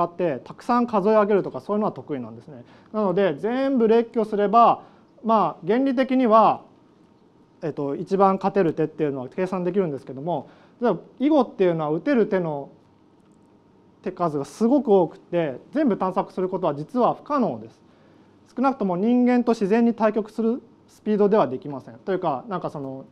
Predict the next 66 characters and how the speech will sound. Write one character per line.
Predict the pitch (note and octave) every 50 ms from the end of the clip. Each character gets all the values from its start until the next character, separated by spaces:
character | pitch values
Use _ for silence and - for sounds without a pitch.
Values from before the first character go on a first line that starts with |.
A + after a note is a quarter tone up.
| _ _ - -
何 | F3 G3+ A#3
百 | B3 B3+ B3 C4
年 | A3 F#3+ E3+
と | E3
か | D3
何 | D3+ D#3 F3+ A3 G#3
千 | A3+ A#3 A#3+
年 | A#3 A#3
と | G#3+ A3
か | - F3+
か | - E3
け | C#3 D#3+
て | - -
計 | - D3+ D3
算 | C3+ D#3 C#3+
す | - C#3
れ | C#3+
ば | C3+ B2
で | C3+ C3
き | C#3+
る | C#3 C3
ん | B2
で | A#2+
す | A#2 -
け | - C#3+
ど、 | D3+ E3+ D3 A#2 - - - - - - _ _ _ _
ま | - F3+
あ、 |
そ | E3 B3
う |
い |
う | A#3+
こ | B3+
と | G#3+
は | D3
で | B2+ B2+
き | B2 D#3
な | C#3+ A2+
い。 | G#2 - _ _ _ _ _ _ _ - _ _ _ _ _ _ -
な | A#3 B3+
の | C4+ B3 A3
で、 | G3+ A#3 A3+ F3 B2 - - - _ _ _ _
こ | - A3+
い | A#3
つ | A3+ A3+
は | A3+ A#3+
や | A3+
っ | A3+ A3+
ぱ | - A#3 A3+
り | A#3+ A3 F3+
そ | - F3+
の | E3+ E3
深 | - G#3 G3+ F#3+
層 | G#3 G3+
学 | F#3+ G3+ G3 G3
習 | - - E3
っ | D3+
て | - D3
技 | D#3
術 | E3+ D#3+ D#3 - D3+
を | C#3
使 | C#3+ - - - D#3
っ | G3
て | - - E3 D3+
い | -
て、 | F#3+ - A#3+ A3 E3+ -